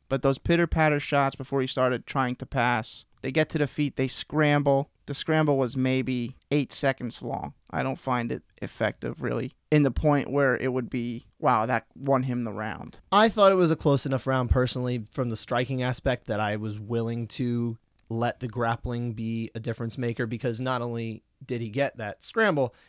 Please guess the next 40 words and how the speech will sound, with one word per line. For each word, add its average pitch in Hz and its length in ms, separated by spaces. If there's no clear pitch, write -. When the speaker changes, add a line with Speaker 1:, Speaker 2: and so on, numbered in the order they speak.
Speaker 2:
he 196 160
was 196 140
able 196 220
to 147 100
advance 131 380
the 117 120
position 98 480
from - 200
there. 101 120
I 113 60
think 143 240
when 151 140
you 147 60
get 170 180
out 147 180
of 110 140
the 123 140
full 131 200
guard 120 300
situation, 110 520
you 110 100
can 110 120
pass 110 280
to 110 80
half. 104 360
That's 180 220
effective 117 360
grappling - 360
to - 120
me. 85 140
I, 110 200
I 120 200
would 104 100
disagree. - 380
I 151 320
gave 135 220
that 127 180
round 123 300
to 120 120
Hooker. 113 440